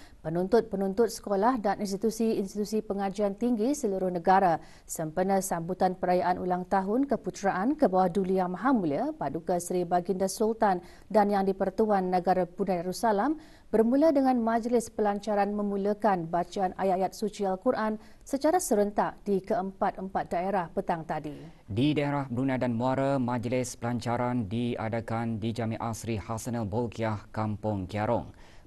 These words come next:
Speaker 2: Majlis dimulakan dengan bacaan Surah Al-Fatihah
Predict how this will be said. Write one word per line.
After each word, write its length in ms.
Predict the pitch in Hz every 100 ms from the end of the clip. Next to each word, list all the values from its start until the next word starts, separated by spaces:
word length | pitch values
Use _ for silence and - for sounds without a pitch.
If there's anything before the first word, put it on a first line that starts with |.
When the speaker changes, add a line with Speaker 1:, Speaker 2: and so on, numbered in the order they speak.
| 87
Speaker 2:
Majlis 480 | 87 110 135 131 -
dimulakan 800 | 98 120 120 123 135 139 143 -
dengan 400 | 98 117 120 117
bacaan 560 | 90 117 120 135 117 127
Surah 400 | 117 - 139 -
Al-Fatihah 720 | 131 127 - 117 117 117 147